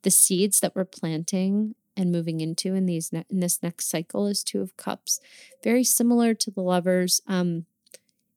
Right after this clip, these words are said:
I get this question a lot, like, "What's the difference between Lovers and Two of Cups?" Here's the difference. The Lovers is a mirror,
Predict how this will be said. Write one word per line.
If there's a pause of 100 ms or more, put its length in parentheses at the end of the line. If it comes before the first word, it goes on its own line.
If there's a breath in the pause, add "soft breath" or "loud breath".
(120)
I
get
this
question
a
lot,
like,
"What's
the
difference
between
Lovers
and
Two
of
Cups?"
Here's
the
difference. (440 loud breath)
The
Lovers (260)
is
a
mirror,